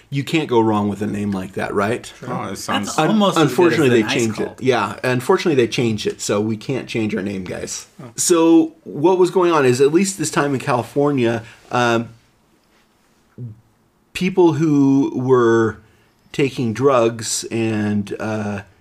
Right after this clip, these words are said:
Speaker 1: needed to get off those, there was no real program for them. Uh, there were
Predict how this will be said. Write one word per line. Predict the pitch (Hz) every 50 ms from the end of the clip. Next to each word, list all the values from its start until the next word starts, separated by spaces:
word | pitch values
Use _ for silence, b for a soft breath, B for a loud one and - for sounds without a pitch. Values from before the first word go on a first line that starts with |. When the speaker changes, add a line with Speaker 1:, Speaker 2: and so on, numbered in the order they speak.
| _ -
Speaker 1:
needed | 120 123 123 123 120 120 110 113 -
to | - - - 113 110 107 107 107 107 104 110 -
get | - 110 113 117 110
off | 104 101 107 110 - -
those, | - 110 107 107 107 104 - B B B B B B B B _
there | 107 117 110 113 131 - 117 117 131 127
was | 139 135 123
no | 147 156 151 151
real | 135 120 120 127 127 123
program | 127 - - 135 135 117 110 117 104 98 98
for | 98 - 104 95 92
them. | 98 110 101 - 104 110 110 b b b b b b b b
Uh, | - 120 117 117 117 110 120 - -
there | 123 147 147
were | 147 160 156 135 -